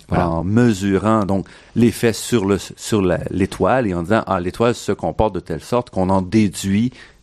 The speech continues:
Speaker 2: qu'il y a une certaine planète. Et vous, vous arrivez,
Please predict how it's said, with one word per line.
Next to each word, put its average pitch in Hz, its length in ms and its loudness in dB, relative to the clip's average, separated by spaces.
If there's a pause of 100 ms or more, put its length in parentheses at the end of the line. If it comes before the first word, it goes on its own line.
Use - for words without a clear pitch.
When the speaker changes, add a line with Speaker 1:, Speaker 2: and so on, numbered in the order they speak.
Speaker 2:
qu'il 113 140 4
y 110 40 6
a 110 120 0 (160)
une 98 140 -4
certaine 98 400 -2
planète. - 340 -6 (800)
Et 131 160 6
vous, 135 260 2
vous 104 180 0
arrivez, 101 720 2